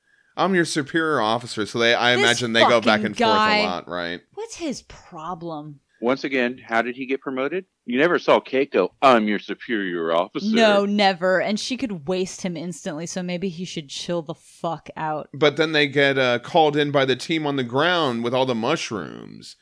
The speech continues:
Speaker 1: And they start explaining to Devon and the people in the control room.
Speaker 2: Pretty heavy interference there, too. Like
Speaker 1: Yeah, it, it's causing more interference. And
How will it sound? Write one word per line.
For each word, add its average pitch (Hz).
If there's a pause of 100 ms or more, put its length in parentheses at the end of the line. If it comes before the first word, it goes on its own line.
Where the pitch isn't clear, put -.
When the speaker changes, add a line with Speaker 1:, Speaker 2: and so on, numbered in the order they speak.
(280)
Speaker 1:
And 117
they 117
start 117
explaining 107
to 104
Devon 107
and 101
the 98
people 113
in 104
the 104
control 147
room. 139
Speaker 2:
Pretty 330
heavy 185
interference 175
there, 147
too. 170
Like 147
Speaker 1:
Yeah, 123
it, 104
it's 117
causing 123
more 117
interference. 127 (420)
And 113